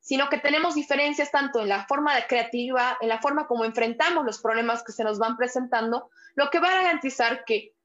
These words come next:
probablemente, incluso partiendo desde una misma base, no vayamos a tener los mismos resultados, porque tampoco tenemos los mismos intereses.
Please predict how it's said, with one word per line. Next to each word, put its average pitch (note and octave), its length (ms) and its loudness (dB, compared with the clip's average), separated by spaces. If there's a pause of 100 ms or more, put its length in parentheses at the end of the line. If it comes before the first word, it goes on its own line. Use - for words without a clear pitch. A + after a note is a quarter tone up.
probablemente, D#4 800 2
incluso A#3+ 540 -2
partiendo C4+ 500 0
desde A3 200 0
una C#4 160 2
misma D4+ 360 0
base, C#4 320 0
no D#4 140 2
vayamos D#4 460 2
a A#3 100 -2
tener A#3 240 0
los G#3+ 140 0
mismos A3+ 320 0
resultados, G#3 760 -2 (180)
porque C4+ 220 0
tampoco E4 520 0
tenemos D4+ 360 2
los B3+ 160 0
mismos D4 340 0
intereses. D#4 720 -2